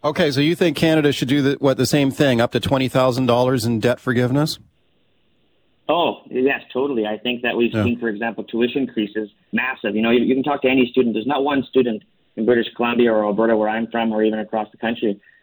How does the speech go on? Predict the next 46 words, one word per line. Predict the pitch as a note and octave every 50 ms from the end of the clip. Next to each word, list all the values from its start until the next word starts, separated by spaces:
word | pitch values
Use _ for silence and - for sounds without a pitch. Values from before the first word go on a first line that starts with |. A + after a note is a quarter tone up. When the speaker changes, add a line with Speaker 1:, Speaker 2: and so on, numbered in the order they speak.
| _ _
Speaker 2:
that's | - B2+ -
gonna | C3+ C3 A2 G2
tell | - A#2+ A#2
you | A#2 A#2
that | A2 A2+ -
they | - A2 G#2+ -
saved | - A2+ A2 G#2+ G#2
money | A2+ G#2+ G#2+ G2+
going | G#2 G2+ G2 F#2+
to | -
school. | - - F#2+ F2 - _ _ _ _ _ _
You | -
know, | A2 A2
it's | A2 G#2+ -
been | - A2 G#2+
pretty | - - B2+ A#2+ A#2 A2 - - - _
expensive | A#2 - - - - A2 A2 A2+ G#2+ B2 A#2 G#2
this | G#2 G#2 -
last | A2+ A2 G#2+ G#2+ -
time, | - A2 A2 A#2+ B2+
and | A#2 A2+
we've | A2 G#2 G#2 -
seen | - A#2 A#2 A2+ G#2 - _ _ _ _ _ _ -
public | - A2+ A#2 A#2 -
institutions | A#2+ G#2+ G#2+ G#2 - - A2+ G#2 - A#2+ A2+ G#2 G2+
being | G#2 A2 A2 G#2+ G2+ -
pinched, | - A#2+ C3+ B2 - - -
especially | - - A#2 A2 - A#2 A2+
our | G#2+
public | - A2+ G#2+ G2+ G#2+ G#2 -
schools, | - - A#2 A2 A2 C3+ D#3+ - _ _ _ _ _ _ _ _ _ -
and | A#2+ A#2+
we're | A#2+ A#2 -
seeing | - A#2+ A#2+
those | A#2 A#2 A#2 A#2
tuition, | - A#2 A#2 - A#2 A2 G#2+ G#2 - - - - _ -
uh, | A#2 A2 A2 A2+ A2
those | A2 A#2 A2+ -
tuition | - B2 A#2+ A#2 A#2+ A2
prices | - A#2 A2+ - A2 G#2+
increase, | A2 G#2+ - - B2+ C3+ - - _ _ -
and | G2+ G2+
sometimes | A#2 A#2 A2 A#2+ A#2 A2+ G#2+
in | G#2+ A2+
the | G#2+
middle | G#2+ A2 G#2+ A2 G#2+ G#2+